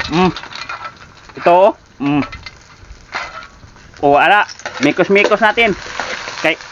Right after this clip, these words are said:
bawasan nating apoy, be, kay masunog yung ating, kuan mga idol. Malakas yung, kuan mga idol, apoy. Malakas ng siga mga idol ba, itong kahoy na ito mga idol,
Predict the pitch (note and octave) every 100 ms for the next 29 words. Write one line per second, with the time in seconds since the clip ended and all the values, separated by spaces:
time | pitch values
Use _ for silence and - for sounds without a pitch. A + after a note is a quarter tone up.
0 | - C3 E3+ G3+ A3+ G3+ G#3+ G3+ G#3 A3
1 | G#3+ A3+ A3 - C#3+ G#3 G#3+ G#3+ G3+ A3
2 | A3 A3+ G3+ - - - - G#3 G#3+ A3
3 | A3+ B3+ - - - - - - - A#2+
4 | C3 F#3+ F#3 G#3+ G#3+ A3 A3 A3 A3 B3
5 | B3 - - - A3 A#3+ C#4 - - C3
6 | F#3 F#3 G#3+ G#3+ G#3 G3 - - A3 A3
7 | A3 A3 A3+ A#3+ G#3 G3+ A3 G#3 G#3+ G#3+
8 | A3+ A3+ A3+ A#3 A#3 A3+